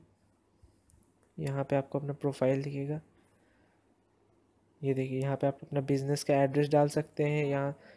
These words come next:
लोकेशन सेट कर सकते हैं, आप कहाँ पे बिजनेस कर रहे हैं, बिजनेस की कैटेगरी क्या है आपकी,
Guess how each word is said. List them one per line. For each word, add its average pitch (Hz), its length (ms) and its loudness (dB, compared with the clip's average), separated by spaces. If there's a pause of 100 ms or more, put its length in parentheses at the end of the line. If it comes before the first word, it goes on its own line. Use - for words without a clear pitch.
(180)
लोकेशन 139 400 4
सेट 156 240 4
कर 156 120 4
सकते 156 300 0
हैं, 147 60 4
आप 139 100 0
कहाँ 139 240 2
पे 143 120 2
बिजनेस 139 360 0
कर 147 220 4
रहे 147 140 0
हैं, 143 100 0
बिजनेस 139 360 0
की 151 80 -2
कैटेगरी 139 520 4
क्या 147 220 4
है 143 120 4
आपकी, 143 400 -2